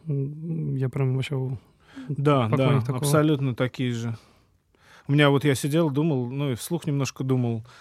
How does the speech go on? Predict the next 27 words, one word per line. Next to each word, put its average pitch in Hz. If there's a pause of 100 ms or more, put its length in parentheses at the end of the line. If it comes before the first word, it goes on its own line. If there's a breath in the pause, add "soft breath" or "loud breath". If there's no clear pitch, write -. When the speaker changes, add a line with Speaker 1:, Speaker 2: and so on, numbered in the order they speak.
(220 loud breath)
Speaker 2:
что 123 (340)
для 139
меня, 139 (120)
ну, 175
уровня 143
джангл, 123
вот 107
мы 113
слушали. 120 (140)
Speaker 1:
Мгм. 147
Speaker 2:
То 139
есть, - (440 loud breath)
и 123 (200)
я 139
вот 123
всё -
удивляюсь, 131
почему... 131 (1300 loud breath)
Ну, 147
почему 208
вот 185
такое 147
не 135
может 131
поехать -
на 120
Евровидение, 107